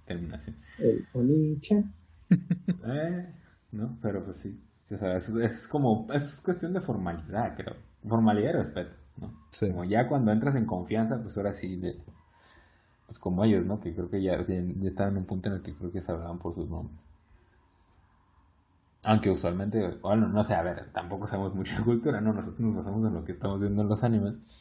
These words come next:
Speaker 3: Sí, sí.
Speaker 1: Entonces,
Speaker 3: Ya,
Speaker 1: pero
Speaker 3: ya, acuérdense que por eso se llama el error de opinar, gente.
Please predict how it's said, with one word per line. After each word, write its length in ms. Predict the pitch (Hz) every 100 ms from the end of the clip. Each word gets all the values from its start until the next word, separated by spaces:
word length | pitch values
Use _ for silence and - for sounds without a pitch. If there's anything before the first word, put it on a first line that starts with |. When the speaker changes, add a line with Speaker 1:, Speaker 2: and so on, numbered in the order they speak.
| _ _ _ _ _ _ _ - -
Speaker 3:
Sí, 160 | 107 101
sí. 220 | 95 101 -
Speaker 1:
Entonces, 340 | - 95 90
Speaker 3:
Ya, 140 | 110
Speaker 1:
pero 100 | 98
Speaker 3:
ya, 300 | 98 104 104 -
acuérdense 460 | - 98 104 107
que 100 | 98
por 120 | 90
eso 100 | 101
se 80 | -
llama 140 | 98 104
el 120 | 92
error 260 | 92 92
de 80 | 101
opinar, 300 | 107 90 107
gente. 360 | 113 120 123